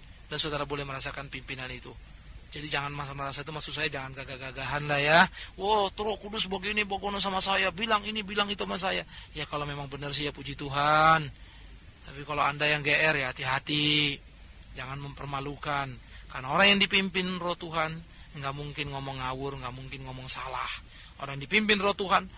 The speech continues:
pasti bisa dipertanggungjawabkan setiap tafsir dia. Karena apa? Karena argumentasi yang diucapkannya di dalam pimpinan Roh Tuhan pasti sesuai dengan Alkitab. Nah,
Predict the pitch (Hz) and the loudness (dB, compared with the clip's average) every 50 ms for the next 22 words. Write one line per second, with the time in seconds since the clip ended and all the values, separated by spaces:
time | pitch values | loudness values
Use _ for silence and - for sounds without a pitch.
0 | - - - 196 202 - - 320 349 277 185 165 147 143 - 143 - - 131 131 | -8 0 2 2 2 2 2 -4 -4 -4 -4 -4 -4 -4 -6 -6 -6 -6 -8 -8
1 | 127 120 120 117 - - - 127 113 110 - - - - - - - - - - | -6 -8 -8 -8 -10 -10 -10 -10 -10 -12 -14 -16 -18 -18 -18 -12 -8 -6 -6 -6
2 | - - - 151 156 160 156 - - - - - - - - - - 135 - - | -6 -6 -4 2 4 4 4 4 2 -4 -16 -16 -16 -16 -14 -12 -10 -4 0 2
3 | - 165 143 139 139 139 139 135 127 117 - - - - - - - - 131 127 | 2 2 0 -4 -8 -8 -8 -6 -8 -8 -10 -14 -18 -18 -18 -14 -12 -10 -2 6
4 | 135 180 247 269 - 294 320 330 - - - - - - 143 135 127 127 127 135 | 8 10 10 10 10 6 4 4 2 -8 -18 -14 -12 -10 -8 -6 -6 -6 -6 -8
5 | 135 127 135 127 - - 269 285 - - 277 285 277 269 269 262 - - 254 - | -8 -8 -8 0 6 10 10 10 10 10 8 6 4 4 0 2 2 2 2 2
6 | - - 196 156 131 127 123 - - - - 139 135 135 127 131 - 147 139 139 | 0 -2 -2 -2 -4 -10 -12 -14 -14 -12 -8 -6 -6 -6 -8 -6 -6 -6 -6 0
7 | 135 - 269 277 277 262 254 262 262 262 - 294 247 233 277 247 156 120 - - | 4 6 6 8 8 8 10 10 8 8 8 6 8 10 10 10 8 2 -4 -12
8 | - - - - 147 135 156 151 143 143 139 139 131 131 127 127 135 120 - - | -16 -12 -8 -4 -4 -2 0 0 -2 -2 -2 -4 -4 -6 -8 -10 -10 -12 -14 -14
9 | - - - - - - - - - - - - - - - - - 165 123 | -14 -14 -16 -16 -16 -18 -18 -18 -18 -18 -18 -18 -18 -18 -8 -2 0 0 0